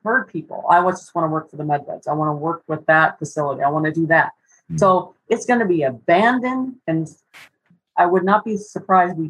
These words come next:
Speaker 1: burnt to the ground.
Speaker 2: I agree with that
Speaker 1: Lawsuit,
Speaker 2: assessment.
Speaker 1: lawsuit.
Speaker 2: Yeah, lots, lots of lawsuits. And, uh, that, that'll destroy them as well. So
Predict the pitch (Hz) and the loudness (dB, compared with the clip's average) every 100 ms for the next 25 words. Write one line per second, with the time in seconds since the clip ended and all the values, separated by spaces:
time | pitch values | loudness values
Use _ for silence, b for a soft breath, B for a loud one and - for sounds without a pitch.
0 | 127 - 165 - _ _ _ _ 156 147 | -6 -2 -2 -4 _ _ _ _ -10 -10
1 | 139 139 _ _ 139 139 101 - _ _ | -12 -16 _ _ -8 -8 -12 -20 _ _
2 | _ _ 123 120 104 117 110 101 101 - | _ _ 0 0 0 0 2 2 4 4
3 | 107 110 101 190 185 156 151 147 - 143 | 2 -2 -10 -10 -10 0 2 2 0 -10
4 | 131 - - - _ _ _ _ 113 131 | -10 -12 -20 -20 _ _ _ _ -2 0
5 | 120 107 120 123 - 117 117 113 104 98 | 2 4 2 2 0 0 0 -2 0 0
6 | 98 92 90 - - 101 95 95 92 92 | -2 -8 -10 -16 -6 -2 2 2 2 2
7 | 101 101 104 98 87 - 95 90 87 80 | 2 2 0 0 -4 -6 -4 -4 -6 -8
8 | 82 90 85 80 - B B B B 226 | -2 0 0 -4 -12 B B B B -20
9 | - - 117 | -20 -2 -2